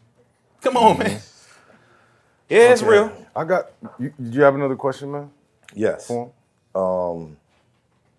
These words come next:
Speaker 3: go ahead, though.
Speaker 2: My question, um, was, why do you believe the children of our black leaders that got assassinated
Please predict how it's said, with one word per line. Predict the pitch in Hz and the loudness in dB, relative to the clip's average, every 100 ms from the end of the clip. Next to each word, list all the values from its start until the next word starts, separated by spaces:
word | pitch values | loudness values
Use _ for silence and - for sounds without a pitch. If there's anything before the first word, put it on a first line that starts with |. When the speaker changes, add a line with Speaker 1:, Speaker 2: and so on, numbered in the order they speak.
| _ _ _ _ | _ _ _ _
Speaker 3:
go | 104 | -6
ahead, | 101 80 | -4 -6
though. | 78 71 _ _ | -14 -18 _ _
Speaker 2:
My | 107 | -10
question, | 120 151 143 127 113 | 0 0 0 -4 -6
um, | 90 104 104 | -6 -6 -6
was, | 98 101 98 95 - _ _ _ _ _ _ _ _ _ _ _ _ _ _ | -4 -4 -2 -6 -12 _ _ _ _ _ _ _ _ _ _ _ _ _ _
why | - 113 139 | -2 4 4
do | 156 | 2
you | |
believe | 147 135 131 123 117 107 92 _ _ _ _ _ | -4 -4 -4 -4 -4 -8 -14 _ _ _ _ _
the | 98 | -14
children | 90 - 139 139 107 98 87 82 _ | -12 -4 -2 -2 -4 -10 -10 -16 _
of | 98 95 | -8 -2
our | 92 | -4
black | 85 98 95 | -2 -4 -4
leaders | 98 95 87 | -8 -12 -10
that | 87 | -10
got | 85 90 | -8 -10
assassinated | 87 - 101 95 - 90 85 82 76 | -10 -8 -6 -6 -10 -14 -14 -14 -18